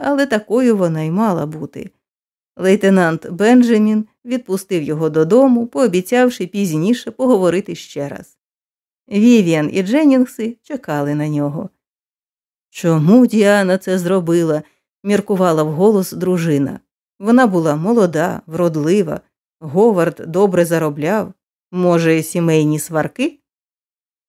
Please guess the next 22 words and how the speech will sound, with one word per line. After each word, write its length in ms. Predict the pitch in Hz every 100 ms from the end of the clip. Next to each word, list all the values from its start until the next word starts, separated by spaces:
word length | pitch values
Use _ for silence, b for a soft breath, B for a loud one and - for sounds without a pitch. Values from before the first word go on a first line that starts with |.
| _
«Говард, 680 | 175 254 339 285 269 277
напевно, 680 | 214 220 214 294 302 175 156
пролє 460 | - 196 202 208 180
світло 500 | - 170 160 156 156
на 100 | 151
її 280 | 156 151 151
самогубство», — 840 | 165 165 180 151 - - - - b _ _
погодився 640 | 247 226 160 147 147 -
Вінт. 380 | 156 143 139 - _ _ _ _ _ _ _ _ _ -
Він 320 | 254 294 175
вибачився 680 | 160 269 254 254 233 220 240
і 120 | 262
пішов 460 | 220 196 233 208 208
у 80 |
ванну 460 | 170 175 247 240 214
мити 360 | 170 170 175 165
руки. 440 | 147 143 - - _ _ _ _ _ _ _
Його 400 | - 185 214 285
почало 500 | 285 233 220 214 208
нудити. 560 | 196 175 135 139 - - _ _ _ _ _
Запізніла 720 | - 175 180 196 214 269 269 247
реакція, 720 | 247 262 247 - - 143 -